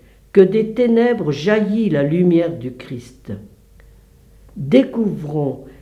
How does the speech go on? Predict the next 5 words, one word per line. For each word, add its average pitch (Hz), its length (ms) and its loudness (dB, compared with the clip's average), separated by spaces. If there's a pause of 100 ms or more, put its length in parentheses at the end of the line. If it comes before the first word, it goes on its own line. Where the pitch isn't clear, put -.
(140)
et 170 140 6
laissons 220 520 0
transparaître 180 1040 -2
cette 151 380 -4
lumière. 117 800 -4